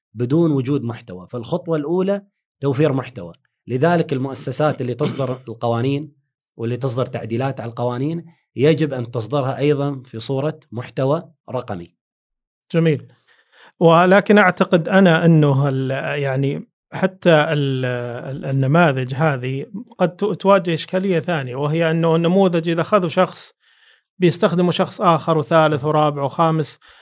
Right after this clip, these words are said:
Speaker 2: و-، وقد لا يكون النموذج هذا يحقق له الهدف اللي هو يبيه، ويقع في مشاكل وت-، وتنازع و-، فما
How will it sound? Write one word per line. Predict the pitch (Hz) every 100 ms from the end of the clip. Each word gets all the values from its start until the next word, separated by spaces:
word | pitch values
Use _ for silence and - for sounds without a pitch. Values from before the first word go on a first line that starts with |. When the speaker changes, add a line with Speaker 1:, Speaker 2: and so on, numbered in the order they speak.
| _ _
Speaker 2:
و-، | 196 175 - 185
وقد | 175 180 180 180
لا | 185 175 196 185
يكون | - 190 175
النموذج | 160 170 185 170 160 151
هذا | 180 180 175
يحقق | 160 - - -
له | 170
الهدف | 160 156 180 143
اللي | 147
هو | 143 160
يبيه، | 147 131
ويقع | 120 156 165 156
في | 143
مشاكل | 165 151 175 160 156 170 151
وت-، | 143 139 -
وتنازع | 190 165 156 156 160 151 156 139
و-، | 143 139 135 _ _ _ _ _ _
فما | _ 208 208 208